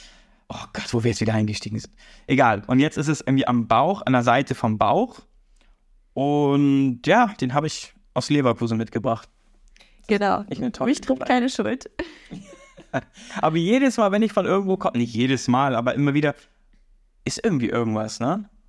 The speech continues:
Speaker 2: Ja, in der Regel schon. Also merkwürdig. Vielleicht tatsächlich so Essensgewohnheiten, sonst was, was irgendwie mit reinspielt.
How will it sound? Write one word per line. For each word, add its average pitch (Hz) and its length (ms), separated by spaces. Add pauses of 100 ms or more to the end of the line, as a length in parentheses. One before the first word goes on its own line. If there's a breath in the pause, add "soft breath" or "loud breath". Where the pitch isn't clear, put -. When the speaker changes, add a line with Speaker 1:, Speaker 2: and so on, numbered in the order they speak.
Speaker 2:
Ja, 196 440 (280)
in 202 120
der 202 100
Regel 214 240
schon. 208 300
Also 185 360 (800)
merkwürdig. 196 460
Vielleicht 214 320
tatsächlich 208 300
so 185 80
Essensgewohnheiten, 196 1080
sonst 196 220
was, - 140
was - 120
irgendwie 190 180
mit 185 220
reinspielt. 196 540